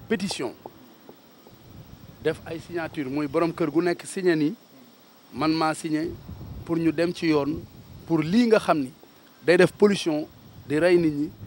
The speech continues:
wala di feebar nit ñi, mu jóge fi. Bi mu amee, ñu def ko, dem déposer ko ci yoon au niveau de la gendarmerie de l'environnement.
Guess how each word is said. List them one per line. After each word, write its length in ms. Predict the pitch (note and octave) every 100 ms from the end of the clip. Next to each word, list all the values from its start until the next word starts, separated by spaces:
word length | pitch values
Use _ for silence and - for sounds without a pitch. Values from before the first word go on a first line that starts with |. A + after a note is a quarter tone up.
| - - - C#3+
wala 240 | D#3+ E3+
di 100 | D#3+
feebar 340 | - G3 F#3+ D#3+
nit 100 | D3
ñi, 140 | C#3 - - _ _
mu 140 | A#2+ C3
jóge 200 | C#3+ B2
fi. 100 | - - - - _ _ _ _ _ _ - -
Bi 80 | A3+
mu 120 | C#4
amee, 260 | - G3 F3
ñu 120 | E3
def 160 | G3 -
ko, 220 | D#3 F3+ - _ _ _ _
dem 240 | A#2+ F3 E3
déposer 400 | F#3+ F#3 G3 D#3+
ko 240 | D3+ E3 A3 - _ - -
ci 140 | E3+
yoon 240 | E3 C3+ - -
au 120 | D3+
niveau 260 | D#3+ D#3+
de 80 | D3
la 180 | C#3 C3+
gendarmerie 560 | C3 E3 D#3+ D#3 D3 A3 - _ _ _ _ _ A#2
de 80 | C#3
l'environnement. 640 | C#3+ D#3+ C3 A#2 G2